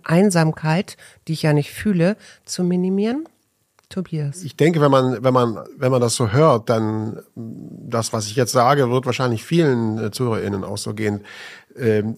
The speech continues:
Speaker 2: dass, dass man fühlt, Einsamkeit und Alleinsein sind zwei verschiedene Dinge.
Speaker 1: Mhm.
Speaker 2: Also das Gefühl, tatsächlich sich einsam zu fühlen, also das ist ja auch schon eine Bewertung,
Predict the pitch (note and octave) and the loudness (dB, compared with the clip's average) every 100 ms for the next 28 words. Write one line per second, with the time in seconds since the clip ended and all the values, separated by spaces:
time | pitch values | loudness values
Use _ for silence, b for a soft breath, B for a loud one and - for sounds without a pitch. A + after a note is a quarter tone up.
0 | - - B2 A#2+ - - C#3 B2+ B2 - | -12 -4 -2 -2 -6 -12 -8 -6 -4 -2
1 | A#2+ A#2 - D#3+ F3 E3+ - B B B | -2 -2 0 4 4 2 -2 B B B
2 | _ _ _ - - _ _ _ _ _ | _ _ _ -20 -20 _ _ _ _ _
3 | _ B2 F3 G#3+ C#3 G#2 F#2+ G2 F#2 A#2 | _ 2 2 4 2 0 -4 -8 -6 -6
4 | E3 - _ _ _ B2+ A#2+ A#2+ A2 G#2+ | -6 -10 _ _ _ -2 -2 -2 -2 0
5 | D3 C3 A#2+ A#2 A2+ A2 - F#2+ G2 - | -2 0 0 0 -2 -4 -6 -8 -10 -12
6 | G2+ F#2 F2+ E2+ - F3 E3+ D#3 - A2 | -10 -10 -8 -10 -6 -4 -2 0 -2 0
7 | A#2 A#2+ - - D3+ E3 F3 E3 B B | -2 -2 -4 -4 2 4 4 2 B B
8 | B B - C#3 D#3 - D3 - D3 C#3 | B B -4 -2 -2 0 -2 0 -2 -2
9 | - b b - C3+ - C3 D3+ E3+ C#3+ | -8 b b -6 -6 -4 -2 0 4 4
10 | C#3 B2+ - B2+ A2+ - - A3 A#3 D3+ | 4 2 0 0 -2 -8 -4 2 4 2
11 | F#2 - E2 G#2+ A2 A2 F3 - C3 A#2 | 0 -8 -8 -4 -2 -2 -6 -4 -2 -2
12 | C3+ A#2+ A2 G2+ G#2+ D3+ F#3+ - F2 C3 | -2 0 -2 -2 -2 -2 -2 -4 -4 -2
13 | G#3 | -4